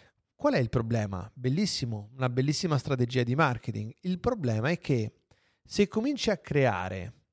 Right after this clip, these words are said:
delle sovrastrutture, delle attività in più, delle cose che devi fare, perché non te basta che fai il podcast, poi devi anche aumentare gli ascoltatori, allora fai questo, fai quell'altro,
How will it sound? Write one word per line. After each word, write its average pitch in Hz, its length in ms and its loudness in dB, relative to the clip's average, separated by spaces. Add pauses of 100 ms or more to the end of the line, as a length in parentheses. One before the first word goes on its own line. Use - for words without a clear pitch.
delle 170 480 2
sovrastrutture, 143 1160 2
delle 139 280 2
attività 160 600 0
in 156 300 2
più, 165 420 6 (480)
delle 165 280 4
cose 208 340 6
che 175 160 0
devi 170 260 2
fare, 226 320 8
perché 175 280 2
non 196 280 -2
te 208 140 4
basta 202 440 2
che 135 120 0
fai 139 220 2
il 135 100 0
podcast, 117 600 0
poi 202 200 4
devi 170 240 4
anche 196 260 2
aumentare 180 460 2
gli 180 100 -4
ascoltatori, 190 840 2
allora 190 300 2
fai 180 160 -2
questo, 196 360 -2
fai 175 120 2
quell'altro, 220 800 4